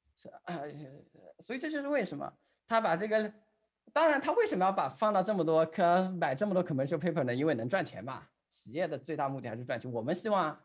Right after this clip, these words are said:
我们希望安全，但是企业不是。他作为发行商，他希望他能赚更多的钱，所以会这样。所以这个储备这个问题，我认为是在稳定币当中一个核心的矛盾，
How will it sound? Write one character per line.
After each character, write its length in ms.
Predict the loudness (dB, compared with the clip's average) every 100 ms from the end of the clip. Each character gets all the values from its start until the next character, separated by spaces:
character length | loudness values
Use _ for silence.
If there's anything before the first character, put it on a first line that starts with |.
| -6
我 140 | -2
们 140 | 0
希 140 | 0 0
望 120 | 0
安 140 | -2 -6
全， 220 | -12 -16 -16
但 100 | -16
是 60 |
企 200 | -16 -14
业 80 | -12
不 140 | -12 -14
是。 160 | -20 _ _ _ _ _ _
他 140 | -8 -6
作 120 | -4
为 60 |
发 160 | -4 -4
行 160 | -6 -8
商， 160 | -12
他 100 | -16
希 140 | -14 -12
望 100 | -12
他 100 | -12
能 120 | -10
赚 140 | -10
更 140 | -8 -10
多 120 | -14
的 60 |
钱， 140 | _ _ _
所 120 | -20
以 20 |
会 140 | -16 -12
这 100 | -12
样。 100 | -12 _ _ _ _ _ _ _ _ _ _ _ _ -8
所 160 | -2
以 80 | -2
这 480 | 0 0 2 2 0
个 500 | 2 4 4 2 -4 -12
储 220 | -10 -4 0
备 220 | 0 0
这 120 | 0
个 80 | 2
问 200 | 2 0
题， 260 | -4 -14 -6
我 140 | -2
认 120 | 0
为 100 | -2
是 80 | -2
在 100 | -2
稳 240 | -2 -4
定 160 | -4 -4
币 100 | -4
当 180 | -6 -6
中 160 | -6
一 60 | -8
个 120 | -10
核 240 | -10 -10 -6
心 160 | 0
的 100 | 0
矛 200 | 0 -4
盾， 240 | -6 -8